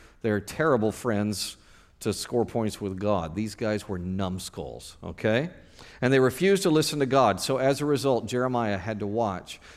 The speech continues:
siege and starvation and humiliation and horror and his city destroyed because the people wouldn't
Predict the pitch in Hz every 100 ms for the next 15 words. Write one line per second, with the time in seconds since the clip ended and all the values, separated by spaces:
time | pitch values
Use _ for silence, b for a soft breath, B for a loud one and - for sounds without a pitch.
0 | - - - 117 95 85 80 B B B
1 | 101 - 110 98 117 120 - 98 82 87
2 | B B 107 95 110 107 101 107 127 113
3 | - 95 92 95 90 85 - - 127 95
4 | 95 85 87 B B 92 101 95 - 127
5 | 117 113 113 - 127 104 90 87 95 -
6 | 95 90 - - 113 104 117 110 104 95
7 | 107 98 104